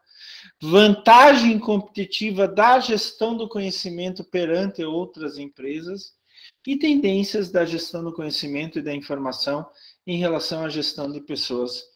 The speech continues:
e das organizações. E essa ementa, que são as linhas básicas, as linhas mestras da disciplina, elas se subdividem em conteúdo programático,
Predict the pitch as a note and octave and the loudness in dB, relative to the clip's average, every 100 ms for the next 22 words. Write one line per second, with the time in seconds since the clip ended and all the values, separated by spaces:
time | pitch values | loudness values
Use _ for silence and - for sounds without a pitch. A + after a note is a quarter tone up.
0 | _ _ C3 B2+ A#2+ B2 A#2+ C3 C3 C#3 | _ _ -10 -8 -6 -8 -12 -14 -14 -10
1 | D#3+ - - G#2 - - _ _ _ _ | -8 -10 -12 -18 -18 -20 _ _ _ _
2 | _ _ _ _ _ - - - _ F#3+ | _ _ _ _ _ -20 -20 -20 _ 0
3 | G3 G3 F#3+ F#3+ F3+ D#3+ D#3 - F3+ B3 | 2 4 2 4 4 2 -2 -2 2 4
4 | E4 - F3+ C#3+ D#3+ A#3+ B3+ - - - | 2 0 0 0 2 2 2 -4 -6 -6
5 | G3 F3+ E3+ D#3+ F#3 A3 F3+ - - F3 | -2 0 -2 -2 -2 0 0 0 2 4
6 | G#3 E3 D3 C#3 D3 C#3+ E3 E3+ C#3+ D3 | 4 0 -6 -4 -6 -8 -8 -8 -8 -6
7 | E3 A#3+ - - C3+ B2 - C3+ C3 - | -4 -4 -6 -12 -10 -10 -10 -12 -12 -14
8 | C#3+ D3 F3 G#3 A3 - _ _ - - | -14 -10 -6 -4 -4 -8 _ _ -20 -2
9 | G#3 A#3 A#3+ - A3 - D4 C#4+ B3+ A#3 | 2 4 2 -2 -6 -4 -6 -6 -6 -6
10 | G#3+ A#3+ A#3+ A#3+ B3+ C4+ C4 B3 B3+ A#3+ | -4 -4 -4 -4 -4 -4 -4 -2 -4 -6
11 | A#3 A#3 B3 B3 A#3+ A3+ G3+ G#3 - - | -6 -6 -4 -2 -2 -2 -4 -6 -12 -18
12 | A2 | -20